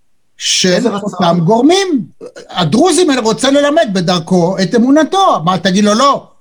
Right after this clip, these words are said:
Speaker 1: הדרוזי לא יודע, אתה, אתה מכיר דרוזי אחד שלא יודע עברית?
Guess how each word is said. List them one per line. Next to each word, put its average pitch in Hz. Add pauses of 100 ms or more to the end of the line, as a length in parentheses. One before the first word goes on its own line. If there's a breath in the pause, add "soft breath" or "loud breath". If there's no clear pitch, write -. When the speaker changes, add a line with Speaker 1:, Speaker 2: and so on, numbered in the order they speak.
(280)
Speaker 1:
הדרוזי 226
לא 247
יודע, 240
אתה, 220
אתה 214
מכיר 262
דרוזי 226
אחד 220
שלא 196
יודע 196
עברית? 185